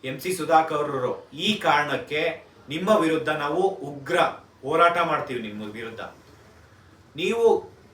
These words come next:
ಕೋರ್ಟ್ ಆರ್ಡರ್‌ನ ಫಾಲೋ ಮಾಡಿ ರಿಕ್ರೂಟ್ಮೆಂಟ್ ಮಾಡ್ಕೊಂಡ್ರೆ ಮುಗೀತಲ್ಲ ನಿಮ್ದು. ನಲವತ್ತು ಸಾವಿರ ಜನ ಅಪ್ಲಿಕೇಶನ್ ಹಾಕಿದ್ದಾರೆ. ನೀವು ನಿಜವಾಗ್ಲೂ ಉನ್ನತ ಸಚ್-, ಉನ್ನತ ಸಚಿವರಾಗಿ, ಉನ್ನತ ಶಿಕ್ಷಣ ಸಚಿವರಾಗಿ ನೀವು ಮುಂದುವರಿಸೋದಕ್ಕೆ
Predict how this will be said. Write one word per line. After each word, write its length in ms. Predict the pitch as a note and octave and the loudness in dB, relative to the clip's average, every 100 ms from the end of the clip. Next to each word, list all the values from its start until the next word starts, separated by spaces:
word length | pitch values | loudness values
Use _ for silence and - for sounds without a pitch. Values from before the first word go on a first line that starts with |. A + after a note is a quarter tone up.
| - - | -20 -4
ಕೋರ್ಟ್ 340 | E3+ A#3+ A#3+ - | 4 6 6 2
ಆರ್ಡರ್‌ನ 380 | - G3+ A3 G#3+ | 0 2 0 -2
ಫಾಲೋ 380 | - - A3 | 4 4 4
ಮಾಡಿ 240 | G#3+ G3+ F#3 | 2 2 2
ರಿಕ್ರೂಟ್ಮೆಂಟ್ 580 | F3 - A3 A3 G#3+ F#3+ | 2 0 -2 0 -2 2
ಮಾಡ್ಕೊಂಡ್ರೆ 500 | F#3+ F#3+ F#3+ G#3 G3+ | 0 0 -2 -2 -2
ಮುಗೀತಲ್ಲ 520 | F3+ A3 - G#3+ A3 | -4 -4 2 4 4
ನಿಮ್ದು. 640 | G#3 G3+ G3+ F3 D#3+ - - _ _ _ _ - | 0 0 2 2 0 -8 -18 _ _ _ _ -14
ನಲವತ್ತು 560 | D3 D#3+ A3+ A#3 - F#3+ | -6 0 4 4 2 0
ಸಾವಿರ 280 | F#3 - E3 | 4 6 4
ಜನ 140 | F#3+ | 4
ಅಪ್ಲಿಕೇಶನ್ 600 | G#3 - A3 A3 G#3+ A3 | 2 2 -2 -2 -2 -2
ಹಾಕಿದ್ದಾರೆ. 600 | G#3 G3+ G3+ G3+ - - - _ _ _ _ _ _ _ _ _ _ | -2 -2 -2 0 -2 -6 -18 _ _ _ _ _ _ _ _ _ _
ನೀವು 140 | F#3+ G#3 | -6 -4
ನಿಜವಾಗ್ಲೂ 480 | F3 - A3+ - A#3 | -4 2 4 6 2
ಉನ್ನತ 500 | G#3 D#3+ F3+ A3 G#3+ | 0 -2 0 0 2
ಸಚ್-, 400 | G3+ G3 - - _ _ _ - | -2 -4 -8 -16 _ _ _ -14
ಉನ್ನತ 300 | D#3 G3+ G#3 | -6 -4 -2
ಸಚಿವರಾಗಿ, 580 | G#3 F3+ G3 F#3+ F3+ D3 | -2 -2 -4 -2 -2 -2
ಉನ್ನತ 300 | D3 F#3+ G3 | -4 -4 -2
ಶಿಕ್ಷಣ 340 | F#3+ F3 G3 | -4 -4 -6
ಸಚಿವರಾಗಿ 760 | F#3 F3+ G3 F3+ F3 B2+ B2 - - - - - _ _ - | -6 -6 -2 0 0 -2 -6 -8 -14 -20 -20 -20 _ _ -8
ನೀವು 280 | F#3 G#3 | -2 -2
ಮುಂದುವರಿಸೋದಕ್ಕೆ 880 | F3 F3 G#3 G#3+ - G3 G3 G#3 C3 | -2 -4 -2 -2 -2 -6 -4 -6 -6